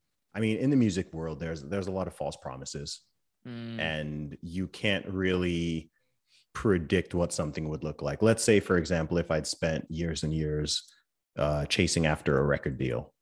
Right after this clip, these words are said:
Speaker 1: and maybe I eventually got one, there's no guarantee that that would have served me better. There's many, many artists all around the world who get signed and they don't blow up,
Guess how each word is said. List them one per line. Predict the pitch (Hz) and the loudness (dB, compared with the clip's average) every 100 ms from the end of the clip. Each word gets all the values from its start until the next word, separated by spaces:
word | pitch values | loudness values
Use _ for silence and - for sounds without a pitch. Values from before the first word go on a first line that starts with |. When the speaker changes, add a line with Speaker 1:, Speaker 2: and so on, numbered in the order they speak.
| - | -8
Speaker 1:
and | 64 71 | -4 -2
maybe | 71 73 71 | 0 0 0
I | 73 | 2
eventually | 71 64 69 73 80 87 90 | 2 4 4 2 4 6 8
got | 110 104 | 8 6
one, | 73 62 - - - - _ _ | 4 0 -6 -16 -20 -20 _ _
there's | 78 95 98 | 4 6 8
no | 107 | 8
guarantee | 85 95 90 82 80 - 98 85 78 101 - _ _ _ _ _ | 8 6 6 4 0 2 2 4 2 -2 -8 _ _ _ _ _
that | 78 85 - | -2 0 0
that | 87 80 | 0 0
would | 80 76 | 2 2
have | 76 - | 0 0
served | - 82 80 - | 2 2 2 0
me | 73 71 - _ _ _ _ | 0 0 -4 _ _ _ _
better. | - 101 73 | 2 4 4
There's | 69 78 | 4 6
many, | 95 110 107 82 | 8 8 8 6
many | 87 80 | 4 2
artists | 76 76 65 - - _ _ | 0 -2 -4 -8 -12 _ _
all | 82 87 | 2 4
around | 80 78 | 4 0
the | 76 | -2
world | 73 76 71 | 0 0 0
who | 80 | 0
get | 78 - | 0 0
signed | - 98 82 85 120 - _ _ _ _ _ 90 | 4 6 6 6 4 0 _ _ _ _ _ 0
and | 82 80 78 78 78 78 - _ - | 2 2 0 -2 -4 -6 -16 _ -6
they | 80 | -2
don't | 85 95 - - _ _ _ _ | 2 2 2 -8 _ _ _ _
blow | 80 69 | 0 2
up, | 62 - | 0 -6